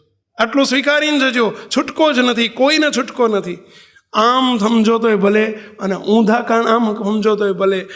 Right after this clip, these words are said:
આજે સમજો તોય ભલે, કાલે સમજો તોય ભલે, પાંચ વર્ષે સમજો તોય ભલે, જિંદગીના અંત વખતે સમજો તોય ભલે, જેટલું વહેલું સમજશું એટલા વહેલા સુખિયા થશું અને સુખિયા રહેશું. શા માટે મોડું કરવું પડે?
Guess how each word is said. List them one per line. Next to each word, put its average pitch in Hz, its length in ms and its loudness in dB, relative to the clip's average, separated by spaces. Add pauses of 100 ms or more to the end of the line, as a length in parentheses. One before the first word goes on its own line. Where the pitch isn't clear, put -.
(140)
આજે 240 360 0
સમજો 240 360 0
તોય 226 160 2
ભલે, 214 320 2
કાલે 208 540 -2
સમજો 208 340 0
તોય 202 140 0
ભલે, 180 320 -2 (200)
પાંચ 233 320 0
વર્ષે 247 280 -2
સમજો 233 320 0
તોય 220 140 0
ભલે, 208 340 0 (200)
જિંદગીના 226 460 2
અંત 254 340 0
વખતે 277 340 -2
સમજો 214 340 0
તોય 208 160 2
ભલે, 202 280 0 (260)
જેટલું 220 460 0
વહેલું 185 340 0
સમજશું 208 600 0 (160)
એટલા 196 300 -2
વહેલા 175 260 -2
સુખિયા 190 440 -2
થશું 185 440 -8 (180)
અને 190 140 0
સુખિયા 170 420 -2
રહેશું. 160 440 -2 (180)
શા 196 260 2
માટે 202 240 0
મોડું 185 320 2
કરવું 175 320 -6
પડે? 147 300 -10